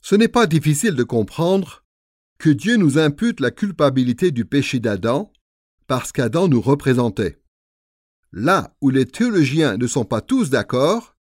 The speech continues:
c'est sur la question de savoir par quel processus le péché en vient à corrompre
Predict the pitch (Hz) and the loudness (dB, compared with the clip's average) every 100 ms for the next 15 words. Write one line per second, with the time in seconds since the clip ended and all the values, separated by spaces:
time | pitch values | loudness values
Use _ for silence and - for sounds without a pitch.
0 | _ _ _ _ _ - 170 151 277 226 | _ _ _ _ _ -6 -2 0 0 0
1 | 147 175 - 254 160 - 113 113 156 220 | 2 0 0 0 0 0 -2 -2 0 -2
2 | 226 _ _ _ _ _ _ 190 185 - | -4 _ _ _ _ _ _ -2 -2 -2
3 | 254 247 - - - 247 - 135 - 233 | -2 0 -4 -8 -4 -2 -2 -2 -2 -4
4 | 240 - - _ _ _ _ 139 156 147 | -4 -10 -18 _ _ _ _ 2 2 2
5 | 240 - 247 - - 127 120 156 220 240 | 0 2 0 -2 -4 -2 0 0 0 0
6 | - 117 - 220 160 208 233 - - | -4 -10 -4 -2 0 0 -2 -6 -20